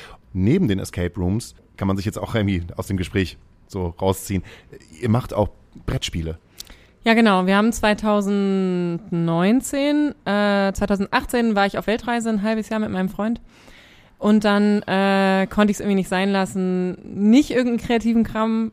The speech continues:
Speaker 2: in der Zeit zu machen und hab mir gedacht, ach, ich überleg mir einfach mal ein Spiel für zu Hause. Denn wir hatten dann die Escape Rooms schon ausgeweitet. Also wir haben auch noch, ähm, Standorte in, ähm, Niedersachsen, in, äh,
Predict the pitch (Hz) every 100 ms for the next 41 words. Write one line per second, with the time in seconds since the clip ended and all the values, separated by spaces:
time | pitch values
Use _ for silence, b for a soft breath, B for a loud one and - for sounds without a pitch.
0 | - - 208 214 208 214 208 220 190 196
1 | 190 185 185 - - 180 - 165 180 190
2 | 196 160 175 180 180 180 196 190 - 165
3 | 160 160 147 147 156 160 B B B B
4 | B B 202 196 226 208 208 185 233 233
5 | 226 - 202 233 269 254 226 226 226 196
6 | 185 190 208 185 196 - 190 190 180 180
7 | 180 170 202 202 214 185 - 175 175 170
8 | - 160 160 156 156 175 214 196 190 -
9 | 196 185 170 170 165 - 151 151 151